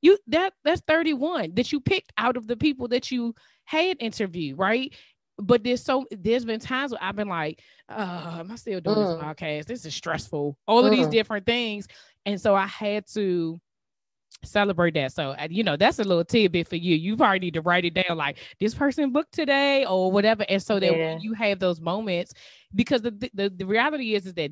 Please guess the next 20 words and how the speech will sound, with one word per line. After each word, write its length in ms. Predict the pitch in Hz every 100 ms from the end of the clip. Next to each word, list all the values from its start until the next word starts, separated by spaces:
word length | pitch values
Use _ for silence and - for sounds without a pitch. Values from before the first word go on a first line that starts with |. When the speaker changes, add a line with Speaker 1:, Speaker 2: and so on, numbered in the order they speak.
| 160
Speaker 1:
this 220 | 190 277
community, 680 | - 320 294 302 294 302 302
you 180 | 269 190
know, 140 | 196
this 280 | 170 202 208 _ -
P 200 | - 262
G 160 | 240 247
County, 380 | 269 262 294 -
we 340 | - 202 339 453
need 260 | 415 330
you, 200 | 160 139 - -
right? 340 | 196 233 285
Like, 380 | 240 196 190 - - -
this 280 | 180 214 330
Speaker 2:
Thank 100 | 359
Speaker 1:
is, 140 | 269
Speaker 2:
you. 140 | 392 370
Speaker 1:
this 140 | 370
is, 140 | 262 233
you, 220 | 220